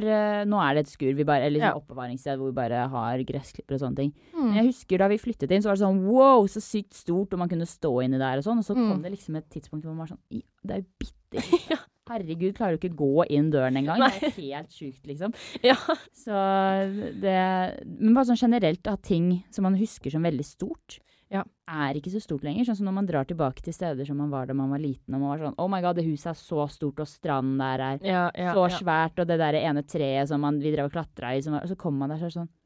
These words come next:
Speaker 2: <laughs> Ja.
Speaker 1: «Er det treet vi klatra i?»
Speaker 2: Mm.
Speaker 1: Det der er jo bitte lite, det er jo kjempeenkelt å
Speaker 2: Ja.
Speaker 1: Det er
Speaker 2: Det er veldig, det er en veldig spesiell, eh, følelse.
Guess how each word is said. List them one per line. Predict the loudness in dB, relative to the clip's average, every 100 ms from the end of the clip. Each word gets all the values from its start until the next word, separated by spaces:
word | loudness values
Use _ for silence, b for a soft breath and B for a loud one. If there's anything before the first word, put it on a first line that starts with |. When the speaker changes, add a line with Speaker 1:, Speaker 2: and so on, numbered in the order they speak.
| _
Speaker 2:
<laughs> | 0 2 2
Ja. | 0
Speaker 1:
«Er | -2 -8
det | 0 6 6 6 2
treet | 0 2 4 2
vi |
klatra | -2 -6 -2 2
i?» |
Speaker 2:
Mm. | 4
Speaker 1:
Det | 4
der | 4 2
er | 0
jo | -2 -12 _ -8
bitte | -8 -8 _ -2
lite, | 0 0 0
det |
er | 0
jo | 2
kjempeenkelt | 2 2 0 -2 -2 -2
å | -2 -4 _ -2
Speaker 2:
Ja. | 0 0 _ -20 _ _ _ _ _ _ _ _ -8
Speaker 1:
Det | -4
er | -2 -4 -6 -10 _ _ _
Speaker 2:
Det | 0
er | 2
veldig, | 4 2 2
det | 2
er | 2
en | 2
veldig | -2 -4
spesiell, | -8 -8 -6 -4 -4
eh, | -4
følelse. | -4 -8 -6 -8